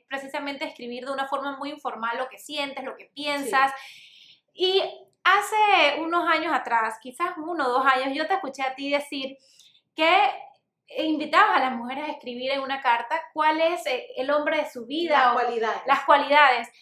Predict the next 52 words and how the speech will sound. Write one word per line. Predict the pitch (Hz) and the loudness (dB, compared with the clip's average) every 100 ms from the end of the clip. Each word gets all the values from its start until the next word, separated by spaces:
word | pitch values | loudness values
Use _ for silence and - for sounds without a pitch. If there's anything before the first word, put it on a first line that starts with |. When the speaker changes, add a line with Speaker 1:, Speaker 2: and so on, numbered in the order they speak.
| - | -4
Speaker 1:
Anaís, | 269 269 294 392 403 - | 0 2 2 -2 -6 -10
yo | 247 359 | 6 8
las | 381 359 302 | 8 6 0
escribí, | - 247 254 277 349 - 277 | -6 -8 -6 -4 -6 -4 0
eh, | 262 247 - | 2 0 0
la | 277 269 | 4 4
verdad | 254 254 | 6 2
es | 285 | 0
que | 349 | -2
las | 320 | -2
escribí | 277 - 254 302 349 | -4 -8 -8 -6 -4
y | |
me | 311 | -4
sentí | 277 240 294 | -6 -8 -8
muy | 294 330 | -6 -6
bien | 320 320 320 339 | -2 -2 -2 -4
porque | 285 - | -8 -10
puse | 254 302 | -10 -8
en | 285 | 0
orden | 294 311 | 0 0
mis | 294 247 | -6 -8
ideas | 220 262 277 285 | -4 0 2 2
y | 285 | -2
porque | 247 233 233 220 - | -8 -8 -10 -10 -2
alimentó | 226 247 240 226 254 269 | 0 2 0 -4 -4 -4
mi | 285 | -6
fe, | - - 294 285 285 277 - - | -6 0 2 4 2 0 -6 -10
Speaker 2:
Qué | 233 | 2
Speaker 1:
eh, | 254 254 | 6 6
Speaker 2:
hermoso. | 254 254 | 6 4
Speaker 1:
mi | 269 | 2
amor | 269 269 302 | 2 4 4
a | |
la | 294 240 | 6 4
vida, | 285 311 294 | 2 0 0
mi | 262 | -2
amor | 247 254 | -2 -4
a | |
este | 294 320 | -2 -6
proyecto | 254 240 277 269 311 311 | -6 -4 -4 -4 -6 -4
que, | 247 233 - | -4 -6 -8
que | 240 | -8
muchas | 240 262 285 311 | -6 -8 -6 -4
mujeres | 262 277 294 | -2 -2 -4
soñamos | 240 277 | -8 -8
con | 285 269 247 _ | -6 -8 -10 _
construir, | 254 240 - 262 339 | -8 -8 -8 -6 -6
que | - | -6
es | 240 | -4
una | 254 | -2
familia. | 269 240 269 294 320 349 - - - - | 0 -2 -2 0 0 -2 -8 -20 -20 -6
Eh, | 262 269 262 254 262 | 2 6 6 6 4